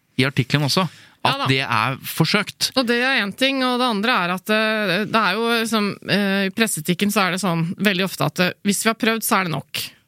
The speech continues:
Speaker 1: Mm.
Speaker 2: Ikke sant? Vi har gjort jobben vår, vi har, eh, tatt kontakt med sånn og sånn, og den personen har valgt å ikke svare. Og så står det, og så er det greit. Men det er ikke alltid det er nok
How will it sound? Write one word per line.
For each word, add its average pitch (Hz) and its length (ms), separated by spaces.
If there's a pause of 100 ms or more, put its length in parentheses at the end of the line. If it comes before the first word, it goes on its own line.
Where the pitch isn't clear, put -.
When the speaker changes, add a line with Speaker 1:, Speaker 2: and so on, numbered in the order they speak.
(100)
Speaker 1:
Mm. 226 60
Speaker 2:
Ikke 208 100
sant? 226 240
Vi 175 80
har 202 120
gjort 196 260
jobben 185 340
vår, 277 220
vi 214 80
har, 180 300
eh, 175 180
tatt 190 420
kontakt 196 460
med 190 220
sånn 190 240
og 214 80
sånn, 294 340
og 226 720
den 202 200
personen 185 400
har 180 160
valgt 156 180
å 165 80
ikke 156 100
svare. 143 460
Og 185 100
så 220 140
står - 300
det, - 260
og 190 80
så 185 140
er - 80
det 147 100
greit. - 220
Men 202 100
det 196 80
er - 60
ikke - 160
alltid 180 360
det 165 140
er 147 220
nok 151 200